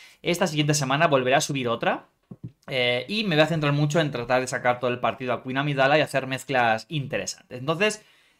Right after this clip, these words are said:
entiendo perfectamente porque yo me, a mí me gusta mucho. A continuación, ah, bueno, y algo llamativo, ¿no? Es que tenemos dos unidades del lado de la, de la luz en el top tres,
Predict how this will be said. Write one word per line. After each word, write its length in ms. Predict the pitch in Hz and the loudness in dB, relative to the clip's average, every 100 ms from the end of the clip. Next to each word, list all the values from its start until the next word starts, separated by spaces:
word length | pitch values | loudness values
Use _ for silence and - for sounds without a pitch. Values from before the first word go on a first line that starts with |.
| _ | _
entiendo 480 | - 160 151 190 202 | 0 0 4 6 6
perfectamente 460 | 165 151 151 160 185 | 2 4 4 6 4
porque 260 | 151 131 | 2 2
yo 540 | 143 156 165 156 143 139 | 6 6 8 6 4 2
me, 380 | 143 151 151 143 | 0 -2 -4 -4
a 100 | 156 | 0
mí 120 | 185 | 4
me 100 | 190 | 4
gusta 260 | 135 - 98 | 4 -2 -8
mucho. 240 | 80 - - _ _ - _ _ | -8 -18 -20 _ _ -20 _ _
A 140 | - 160 | 0 0
continuación, 580 | 160 160 156 190 247 247 | 0 2 0 2 0 2
ah, 120 | 202 | 4
bueno, 160 | 226 | 6
y 40 | 165 | 4
algo 180 | 151 185 | 4 4
llamativo, 460 | 160 135 135 151 | 2 2 0 0
¿no? 160 | 165 302 | 0 -2
Es 140 | - | -4
que 140 | - 143 | -4 -2
tenemos 420 | 143 160 170 147 | -2 0 0 0
dos 160 | 185 | -2
unidades 680 | 180 165 175 190 185 214 123 | -2 0 2 2 0 -6 -8
del 320 | 117 110 107 110 | -6 -4 -4 -2
lado 200 | 123 139 | -2 -2
de 120 | 135 | 0
la, 260 | 120 113 | 0 0
de 120 | 113 107 | 0 -4
la 100 | 101 | -4
luz 240 | 208 - _ _ _ _ | -4 -6 _ _ _ _
en 180 | - 107 | -10 -6
el 160 | 113 - | -6 -4
top 220 | 120 - | -8 -4
tres, 440 | 156 247 - - | -2 -2 -4 -10